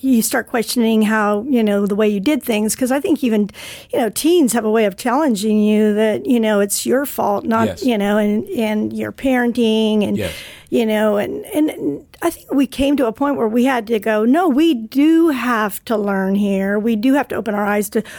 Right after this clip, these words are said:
Speaker 1: what we could have done different." We were very behavioralists and the do's and don'ts, and, you know, we had to learn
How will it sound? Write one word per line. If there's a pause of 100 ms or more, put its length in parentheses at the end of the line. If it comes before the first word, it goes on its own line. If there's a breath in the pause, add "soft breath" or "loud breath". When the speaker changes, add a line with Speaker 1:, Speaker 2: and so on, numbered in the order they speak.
(140 loud breath)
Speaker 1:
what
we
could
have
done
different."
We
were
very
behavioralists (380 loud breath)
and
the
do's
and
don'ts,
and,
you
know,
we
had
to
learn